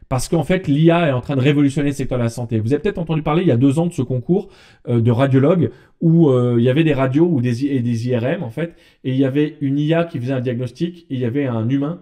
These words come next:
qui faisait un diagnostic. Et, euh, l'I A est arrivée à un truc comme quatre-vingt-neuf pour cent ou quatre-vingt-onze pour cent de précision.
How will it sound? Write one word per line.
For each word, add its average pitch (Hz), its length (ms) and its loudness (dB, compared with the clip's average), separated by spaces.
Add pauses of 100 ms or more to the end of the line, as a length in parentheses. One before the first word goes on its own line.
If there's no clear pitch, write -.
(140)
qui - 160 -12
faisait 127 120 -6
un 127 60 -4
diagnostic. 117 600 -6 (400)
Et, 131 200 0
euh, 117 300 0
l'I 139 320 0
A 175 140 2
est 165 120 -4
arrivée 127 400 -4
à 120 140 -4
un 120 100 -6
truc 151 160 -14
comme 117 240 -4
quatre-vingt-neuf 139 540 -6
pour - 180 -16
cent 151 140 -8
ou 147 40 -8
quatre-vingt-onze 131 520 -8
pour 127 160 -14
cent 151 100 -10
de 131 60 -12
précision. 123 500 -8